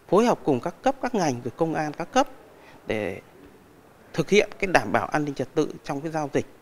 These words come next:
Thì trong những cái ngày qua thì S C B thì cũng đã đáp ứng các cái nhu cầu của khách hàng đến giao dịch và đến nay thì cơ bản ổn định.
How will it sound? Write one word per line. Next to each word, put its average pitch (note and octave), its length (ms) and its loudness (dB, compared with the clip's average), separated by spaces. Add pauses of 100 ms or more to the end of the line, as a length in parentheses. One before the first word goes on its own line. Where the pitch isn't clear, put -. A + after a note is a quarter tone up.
(320)
Thì A#2 380 -4 (120)
trong D#3+ 260 0
những - 140 -6
cái G3 100 -4
ngày B2 260 -4
qua D#3 280 2 (720)
thì A#2+ 500 -6 (640)
S F#3+ 200 -2
C E3+ 60 -2
B E3+ 40 0 (220)
thì A2+ 160 -8
cũng - 160 -6
đã - 280 4
đáp - 180 4
ứng G#3 260 4 (760)
các - 160 2
cái A3+ 100 4
nhu G3 160 6
cầu C#3 360 4
của G2 100 -4
khách A3+ 220 0
hàng C3 180 -4
đến C#3+ 140 -4
giao F#3 160 -2
dịch D#3+ 160 8 (480)
và B2 100 -2
đến C#3 220 -2
nay E3+ 260 0
thì B2+ 100 -6 (180)
cơ G3 200 6
bản E3+ 240 4
ổn G2+ 160 -6
định. C#3 140 4